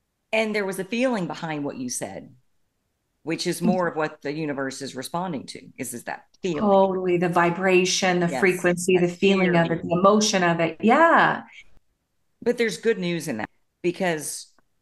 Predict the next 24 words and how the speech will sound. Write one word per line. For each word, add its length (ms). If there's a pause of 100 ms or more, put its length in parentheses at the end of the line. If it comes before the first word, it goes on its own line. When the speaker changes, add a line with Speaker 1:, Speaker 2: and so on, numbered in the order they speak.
(160)
Speaker 1:
we 100
can 120
Speaker 2:
Awareness 200
Speaker 1:
change 280
Speaker 2:
is 80
Speaker 1:
the 60
Speaker 2:
always 260
Speaker 1:
story. 220
Speaker 2:
good. 140 (1300)
Right. 640 (180)
Speaker 1:
You 60
can 60
change 280
Speaker 2:
Yeah. 200
Speaker 1:
the 80
story. 540 (800)
You 240
wrote 240
Speaker 2:
Yeah. 100
Speaker 1:
it 60
before 360
you 180
saw 420
it 140